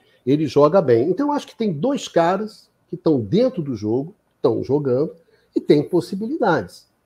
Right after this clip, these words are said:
É claro que o problema do Lula é o antilulismo, né? E o problema do Bolsonaro é o antibolsonarismo. É esse jogo que tá colocado aqui. Esses dois caras tão jogando.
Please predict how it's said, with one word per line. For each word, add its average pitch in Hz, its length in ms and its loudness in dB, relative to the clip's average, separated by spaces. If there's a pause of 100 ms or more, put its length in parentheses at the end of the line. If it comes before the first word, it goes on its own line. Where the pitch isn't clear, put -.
(220)
É 120 80 -4
claro 185 280 4
que - 80 -4
o - 20 0
problema 143 400 6
do 123 140 -2
Lula 127 480 0
é 160 140 10
o 139 160 6
antilulismo, 135 760 -2 (540)
né? 143 220 0
E 160 60 4
o 202 40 0
problema 135 380 4
do 139 80 -2
Bolsonaro 175 560 0
é 277 40 -6
o 156 140 2
antibolsonarismo. 143 1000 -2
É 170 60 0
esse 285 340 -2
jogo 180 300 0
que 135 140 -18
tá 135 100 -4
colocado 95 540 -6
aqui. - 80 -20 (500)
Esses 113 240 -6
dois 135 240 0
caras 131 320 0
tão 147 160 -2
jogando. 147 400 -2